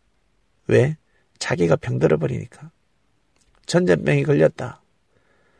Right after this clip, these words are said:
앞으로 바이러스가 심해질 것입니다. 얼마 전에 메르스가 있었죠. 그거보다 열 배, 백 배 강한 바이러스가 옵니다.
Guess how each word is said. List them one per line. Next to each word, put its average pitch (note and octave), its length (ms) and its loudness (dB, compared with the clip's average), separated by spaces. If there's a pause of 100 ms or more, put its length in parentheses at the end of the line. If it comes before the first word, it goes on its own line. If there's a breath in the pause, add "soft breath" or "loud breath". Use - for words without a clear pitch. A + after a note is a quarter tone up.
(240)
앞으로 D#3 340 4
바이러스가 C#3+ 560 2
심해질 B2+ 400 -2
것입니다. - 460 -6
얼마 D3+ 240 0
전에 D3 240 0
메르스가 B2+ 500 2
있었죠. A#2+ 560 -4 (600 soft breath)
그거보다 D3 500 6
열 C#3 160 6
배, D#3 340 2
백 C#3+ 220 -2 (120)
배 C#3 260 4
강한 B2 340 -4
바이러스가 A#2 560 -4
옵니다. A2+ 440 -8